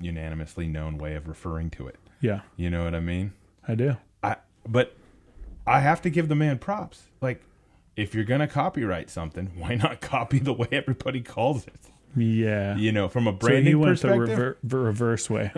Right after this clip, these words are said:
Speaker 1: Oh, yeah. He's
Speaker 2: Yeah.
Speaker 1: like, "Everybody calls it this. Does anybody own the copy on that?" I mean, Paris Hilton tried to copyright That's Hot.
Speaker 2: Yeah.
Speaker 1: So <laughs> why not? <laughs>
Speaker 2: Why? How did he get away with copywriting Meta?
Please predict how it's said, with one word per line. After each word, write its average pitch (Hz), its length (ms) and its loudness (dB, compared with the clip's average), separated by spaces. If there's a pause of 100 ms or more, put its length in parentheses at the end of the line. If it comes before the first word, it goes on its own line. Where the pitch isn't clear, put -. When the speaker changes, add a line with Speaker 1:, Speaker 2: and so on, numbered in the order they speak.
Speaker 1:
Oh, 202 140 2
yeah. 233 380 -4
He's 131 120 -2
Speaker 2:
Yeah. - 80 4
Speaker 1:
like, 107 160 4
"Everybody 139 320 4
calls 160 260 4
it 170 140 -6
this. 220 180 -6
Does - 220 -12
anybody 113 380 -2
own 135 120 0
the 143 80 -2
copy 165 320 -2
on 202 140 -2
that?" 226 260 -6 (540)
I - 60 -2
mean, 131 160 4
Paris 131 300 2
Hilton 151 220 0
tried 117 220 0
to 90 80 -4 (140)
copyright 90 760 -4
That's 80 220 -10
Hot. 156 280 -2 (320)
Speaker 2:
Yeah. 110 260 2 (120)
Speaker 1:
So - 440 -6
<laughs> - 40 -20
why 90 280 -4
not? 160 280 -2 (400)
<laughs> - 320 -20
Speaker 2:
Why? 139 380 0 (100)
How 147 200 -2
did 170 180 2
he 175 80 2
get 131 320 -2
away 123 260 0
with 120 240 0
copywriting 113 580 -2
Meta? 101 460 -2